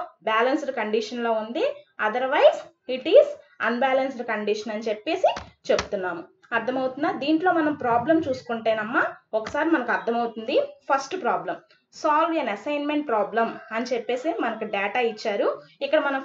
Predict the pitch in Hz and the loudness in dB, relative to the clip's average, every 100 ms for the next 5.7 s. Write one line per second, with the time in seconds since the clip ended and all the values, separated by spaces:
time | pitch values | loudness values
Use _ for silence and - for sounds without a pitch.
0 | 262 277 - 453 254 - 294 294 - 254 | 0 -2 0 0 0 2 0 0 0 2
1 | 247 247 226 196 196 254 - 247 240 262 | 0 -4 -6 -4 -4 -2 -2 -4 -8 -4
2 | 311 320 - 247 294 294 226 214 339 - | -4 -4 -4 0 2 0 -2 -4 -6 -8
3 | - 214 208 190 214 269 302 269 - - | -2 -2 0 -2 -2 -2 -2 -4 -6 -4
4 | 185 165 160 - _ _ - - 330 320 | -2 0 -4 -8 _ _ -20 2 6 6
5 | 320 294 233 - 233 247 | 6 2 -2 -4 -6 -2